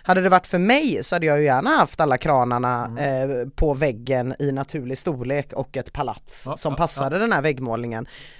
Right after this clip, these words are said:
Speaker 1: Men för en, eh, ja, för ett, eh, äldre par från Dresden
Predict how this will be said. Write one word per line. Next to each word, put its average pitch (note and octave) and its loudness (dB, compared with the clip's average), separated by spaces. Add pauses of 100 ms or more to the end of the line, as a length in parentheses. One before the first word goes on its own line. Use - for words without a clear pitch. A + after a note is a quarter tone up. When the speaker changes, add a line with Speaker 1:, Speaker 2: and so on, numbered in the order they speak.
Speaker 1:
Men G3 4 (300)
för F#3+ 8
en, E3+ 4
eh, E3+ 2 (360)
ja, D#3 2 (220)
för - 0
ett, A3 0
eh, G3+ 2
äldre F3 4
par D#3 4
från D#3+ -2
Dresden - 0